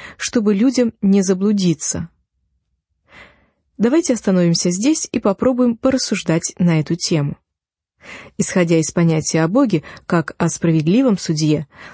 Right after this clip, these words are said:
трудно представить себе, что Он будет судить людей за то, что им неизвестно. Каким же образом Творец даёт нам возможность узнать о себе? Величайший богослов древнего мира, апостол Павел,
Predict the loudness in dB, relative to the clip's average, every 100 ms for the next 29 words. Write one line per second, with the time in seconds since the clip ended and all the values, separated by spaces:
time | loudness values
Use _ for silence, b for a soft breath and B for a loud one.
0 | B 0 2 4 2 0 -4 -2 0 0
1 | -2 -4 0 -2 0 -2 0 2 2 2
2 | 2 0 0 0 0 0 -2 0 2 2
3 | 2 0 0 0 0 -2 0 0 2 2
4 | 2 2 2 0 -2 -8 -10 _ _ _
5 | _ _ _ _ B B B B B -2
6 | 2 2 4 2 2 2 0 -2 -2 0
7 | 2 2 0 -4 0 2 2 2 2 2
8 | 2 2 2 2 0 -2 -6 -4 2 2
9 | 2 -2 -6 -4 -4 -2 -2 -4 _ _
10 | _ _ _ _ _ _ _ B B B
11 | 0 0 2 2 2 0 0 0 0 2
12 | 2 2 -4 -2 2 2 2 0 2 2
13 | 2 0 -2 -2 -2 -2 -4 0 0 2